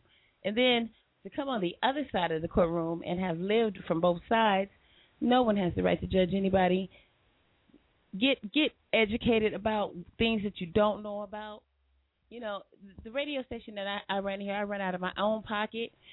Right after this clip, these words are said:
and I do that because in my community, I, I'm out here street outreach, and I put up my work. I, I, I don't talk it,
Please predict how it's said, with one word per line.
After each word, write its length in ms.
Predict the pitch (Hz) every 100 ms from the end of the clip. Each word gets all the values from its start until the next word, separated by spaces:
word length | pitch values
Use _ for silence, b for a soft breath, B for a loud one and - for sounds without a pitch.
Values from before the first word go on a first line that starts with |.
| B B
and 140 | 170
I 80 | 185
do 200 | 185 214
that 240 | 202 202 -
because 300 | 196 202 170 185 196
in 180 | 180 185
my 160 | 196 226
community, 580 | 247 233 226 226 226 -
I, 220 | - -
I'm 140 | 233 233
out 160 | 208 196
here 180 | 202 175
street 180 | - 208
outreach, 300 | 202 196 196
and 100 | - -
I 140 | 240 -
put 140 | 233 208 -
up 160 | 202 -
my 240 | - 196 185
work. 280 | 170 185 185
I, 180 | 196 220 -
I, 100 | 131 - -
I 60 |
don't 200 | 247 180 -
talk 220 | 220 233 254
it, 160 | 247